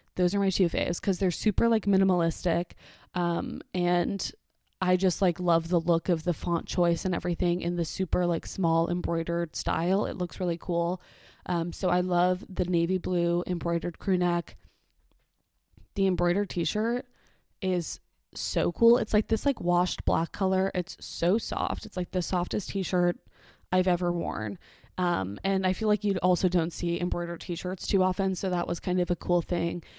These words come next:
And then we have hoodies that are printed. We have t-shirts that are printed. I love the color of the hoodies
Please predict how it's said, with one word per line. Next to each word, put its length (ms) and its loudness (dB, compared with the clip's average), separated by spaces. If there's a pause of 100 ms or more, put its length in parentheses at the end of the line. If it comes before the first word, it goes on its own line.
(220)
And 160 0
then 160 2
we 140 0
have 680 -4 (280)
hoodies 580 4
that 160 2
are 80 2
printed. 560 2
We 120 -2
have 300 -4
t-shirts 540 2
that 140 0
are 100 0
printed. 720 -6 (580)
I 100 0
love 260 0
the 100 4
color 500 2
of 160 0
the 100 2
hoodies 460 2